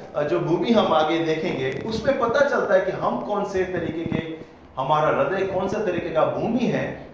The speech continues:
और क्यों नहीं फल ला रहा, ला रहे हैं हमारा, हमारा जीवन से, और हमें क्या करने की जरूरत है।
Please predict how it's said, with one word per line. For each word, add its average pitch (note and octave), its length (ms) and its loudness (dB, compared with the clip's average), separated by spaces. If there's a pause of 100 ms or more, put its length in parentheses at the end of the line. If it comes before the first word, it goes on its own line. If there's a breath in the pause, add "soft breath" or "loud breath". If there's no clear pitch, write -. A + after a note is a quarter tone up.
और - 240 -8
क्यों C4+ 560 2 (400)
नहीं E3 420 0
फल F3+ 220 4
ला - 80 4
रहा, C#3 640 0
ला B2 220 0
रहे A#2 100 0
हैं A2 120 -4
हमारा, G#2 420 -6
हमारा G#2+ 260 -4
जीवन G2+ 360 -8
से, F3 320 -10 (600)
और C3 80 -6
हमें D3 200 -6
क्या D3 140 2
करने A#2+ 320 -2
की A#2+ 100 -6
जरूरत G2 400 -8
है। - 140 -18